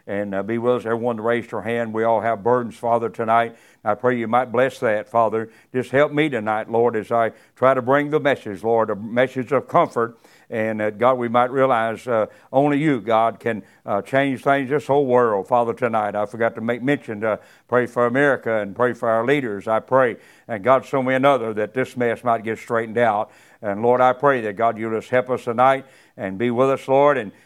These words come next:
help us to be faithful to you and stay with you. And we pray for, uh, Zeke, Father, tonight. And, God, you bless him. It's the first time he has been away from here, uh, preaching, and I pray that, God, you'll fill him with the Holy Spirit of God,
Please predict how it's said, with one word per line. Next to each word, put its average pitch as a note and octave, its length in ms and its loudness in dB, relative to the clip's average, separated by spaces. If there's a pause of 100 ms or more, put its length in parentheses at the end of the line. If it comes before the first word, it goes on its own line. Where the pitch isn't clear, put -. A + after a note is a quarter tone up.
help G#2+ 160 -2
us A2+ 120 -8
to - 80 -8
be B2 120 0
faithful C#3+ 460 0
to D3 200 4
you D3+ 100 -2
and B2+ 100 -4
stay D3 260 0
with A#2+ 220 -2
you. G#2+ 100 -4
And G#2+ 100 -6
we B2+ 120 -2
pray D#3+ 240 2
for, A#2+ 260 -4 (260)
uh, A2+ 180 -2
Zeke, C3 300 -2
Father, B2+ 300 2
tonight. A#2 480 0 (240)
And, G#2 160 -8
God, A#2 220 2
you C3 100 -2
bless C3+ 340 0
him. C3+ 240 -2
It's F#2 60 -12
the G2+ 80 -6
first B2+ 240 -2
time B2+ 240 0
he A#2+ 200 -6 (220)
has A#2 160 -6
been A#2+ 180 0
away B2+ 280 2
from A#2 280 -4
here, C3 460 -2 (320)
uh, A2 280 -4
preaching, C#3 460 -2
and A2 120 -4
I A#2 120 2
pray C3 240 0
that, A2+ 160 -6
God, B2 240 2
you'll A2+ 180 -4
fill D3 160 0
him C#3+ 120 2
with C#3 100 -2
the C3 60 4
Holy C#3+ 200 2
Spirit D#3 280 0
of D3 60 -4
God, A#2 360 2